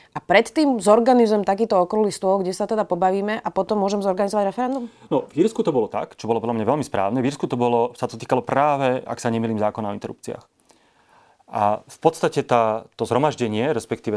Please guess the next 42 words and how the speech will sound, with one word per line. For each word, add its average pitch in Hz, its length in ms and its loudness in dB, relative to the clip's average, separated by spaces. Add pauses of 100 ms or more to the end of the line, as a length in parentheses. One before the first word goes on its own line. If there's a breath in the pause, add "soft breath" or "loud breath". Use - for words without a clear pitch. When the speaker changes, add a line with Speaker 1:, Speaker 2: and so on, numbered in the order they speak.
Speaker 2:
tá, 101 320 -2 (480)
tá, 101 320 -8
tá - 160 -6
občianska 107 640 -4 (240 soft breath)
debata 127 240 0
prebiehala 110 400 -2
niekoľko 110 320 -4
mesiacov, 139 640 -4 (560 soft breath)
a 107 400 -4
bola 113 240 4
tomu 110 160 -6
venovaná 104 320 -2
aj 101 80 -4
veľká 120 240 -2
verejná 101 240 -6
pozornosť 131 560 -4
a - 80 -12
ona 151 240 0
potom 127 240 -2
naformulovala 123 640 0
tú 123 80 -8
referendovú 117 480 -2
otázku - 400 -8 (500 loud breath)
a - 80 -16
dala 113 220 6
k - 80 -14
tomu 110 180 -4
ešte - 160 -4
aj 107 80 -2
nejaké 107 240 -2
ďalšie 104 300 -4
stanoviská. - 480 -8 (260 loud breath)
A 110 80 -12
teraz 117 240 2
ja 120 80 2
nevravím, 123 320 2
že 104 140 -4
musíme 107 260 -4
kopírovať 113 540 0
ten 107 100 -4
írsky 107 320 -6
model. 139 380 -2